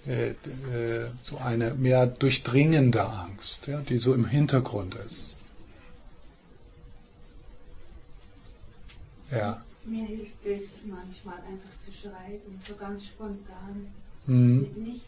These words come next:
Speaker 2: äh, analytisch irgendwo der lösungsorientiert, sondern einfach,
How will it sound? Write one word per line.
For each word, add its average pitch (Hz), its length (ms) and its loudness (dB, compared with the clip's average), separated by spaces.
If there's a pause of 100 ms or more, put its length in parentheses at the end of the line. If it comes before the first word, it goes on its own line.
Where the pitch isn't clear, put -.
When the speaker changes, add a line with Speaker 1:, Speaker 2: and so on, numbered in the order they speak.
(100)
Speaker 2:
äh, - 640 -16
analytisch 226 720 -10
irgendwo 220 380 -10
der 196 320 -8
lösungsorientiert, 208 960 -6
sondern 190 260 -12
einfach, 196 260 -14